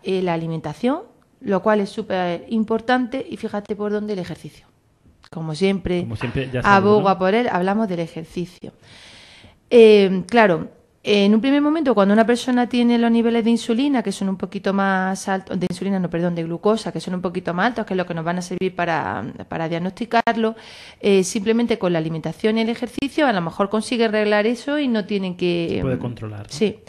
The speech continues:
Speaker 1: Pero ya va a haber un momento determinado en el que o bien, eh, pasas a tomarte, eh,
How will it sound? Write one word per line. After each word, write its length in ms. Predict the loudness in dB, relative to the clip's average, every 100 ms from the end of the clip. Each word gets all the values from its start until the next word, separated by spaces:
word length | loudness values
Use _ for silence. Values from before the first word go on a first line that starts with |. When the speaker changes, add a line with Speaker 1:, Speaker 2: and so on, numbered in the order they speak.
| -20 -20 -20 -12 2
Speaker 1:
Pero 200 | 6 6
ya 180 | 4
va 60 | 4
a 40 |
haber 160 | 4 2
un 80 | 2
momento 340 | 2 0 0
determinado 680 | 0 0 0 0 -2 -2 -2
en 120 | 0
el 140 | 0 0
que 140 | -2
o 60 | 0
bien, 300 | 2 2 0
eh, 360 | -6 -8 -8 -6
pasas 400 | -6 -6 -8 -8
a 80 | -4
tomarte, 680 | 0 0 0 -4 -6 -8 -8
eh, 480 | -6 -4 -6 -8